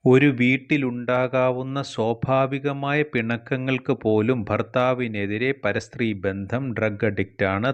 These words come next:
തുടങ്ങിയ വ്യാജ ആരോപണങ്ങൾ ഉന്നയിക്കാറുണ്ട്. പ്രത്യേകം ശ്രദ്ധിക്കേണ്ട വിഷയം, ഭാര്യ കേസ് കൊടുത്തിട്ടുണ്ടെന്നറിയുമ്പോൾ ഭർത്താക്കന്മാർ പൊതുവെ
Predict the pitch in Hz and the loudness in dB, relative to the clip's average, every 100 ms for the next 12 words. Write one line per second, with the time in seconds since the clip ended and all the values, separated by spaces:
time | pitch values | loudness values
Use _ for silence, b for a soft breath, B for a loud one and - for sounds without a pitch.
0 | 135 101 104 107 127 131 101 101 113 120 | -2 -2 -2 -2 -2 0 0 2 0 0
1 | 139 101 95 107 113 113 110 113 104 98 | 0 0 0 0 0 0 -2 -2 -2 0
2 | 101 101 - 98 123 127 82 - _ _ | -2 -2 0 0 0 -2 -8 -10 _ _
3 | _ _ _ _ _ - 120 120 131 131 | _ _ _ _ _ 2 2 4 4 6
4 | 127 147 - 120 113 131 117 131 131 123 | 4 0 0 -2 0 -2 0 0 2 -2
5 | 101 - 123 120 92 - 113 120 160 156 | -2 -4 -2 -2 -6 -6 -2 0 0 -2
6 | 113 110 113 143 - 107 104 139 135 131 | 0 0 -2 -4 -2 -2 0 -2 -2 -2
7 | 123 120 117 98 101 101 104 104 120 95 | 0 0 0 0 2 0 0 2 2 0
8 | - 110 - 123 120 127 123 127 135 - | -4 -2 0 0 0 -4 -2 -4 -4 -2
9 | 104 107 117 139 | -2 0 0 0